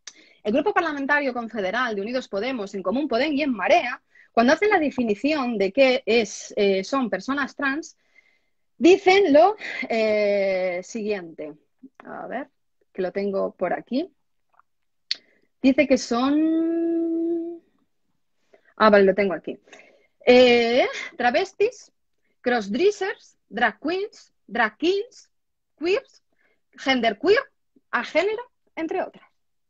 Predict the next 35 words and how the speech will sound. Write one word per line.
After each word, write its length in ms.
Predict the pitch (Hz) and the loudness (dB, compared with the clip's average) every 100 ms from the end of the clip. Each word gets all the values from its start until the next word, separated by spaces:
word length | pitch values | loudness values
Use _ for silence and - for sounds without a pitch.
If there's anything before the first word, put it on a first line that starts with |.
| _ - | _ -6
Entre 220 | 247 254 | -2 0
otras. 260 | 233 - - _ _ - | 0 -4 -20 _ _ -4
Entre 280 | 262 269 269 | 0 4 4
otras. 400 | 220 - - _ _ _ _ _ 220 | 4 -2 -20 _ _ _ _ _ -8
O 60 | 254 | -4
sea, 140 | 262 | -2
¿en 80 | 226 | 0
serio 300 | 302 370 415 - | 2 2 -2 -2
alguien 460 | 311 392 339 320 311 | 4 4 2 -6 -10
en 80 | 240 | -10
su 80 | 220 | -8
sano 220 | 294 269 | -6 -6
juicio 280 | 285 311 226 | -4 -4 -2
está 120 | 277 | -2
diciendo 560 | 262 - 262 254 180 _ _ _ | -4 -2 -2 -2 -4 _ _ _
que 80 | - | 2
vamos 200 | 262 359 | 4 4
a 40 | 320 | -2
hacer 160 | 294 | -2
la 80 | 302 | 0
definición 500 | 247 - 233 240 294 | 0 -2 -6 -4 -2
de 60 | 262 | 0
una 140 | 269 | -2
categoría 460 | 254 220 220 254 247 | -2 -2 0 0 -2
protegida 580 | 220 190 - 254 185 - - 233 | -4 -6 -4 -4 -6 -12 -12 -2
utilizando 520 | 233 254 269 370 349 | 0 2 2 4 4
datos 260 | 415 427 | 4 2
de 80 | 302 | 2
personas 420 | 269 247 320 339 | 0 -2 -4 -6
transexuales 760 | - 269 - 208 - 285 302 208 | -4 -6 -4 -8 0 2 2 0
para 220 | 240 226 | 0 0
meter 380 | 220 202 381 - | 0 0 0 0
todo 220 | - 415 | 0 2
lo 80 | 415 | 2
demás? 420 | 320 330 622 - | 2 -2 -6 -16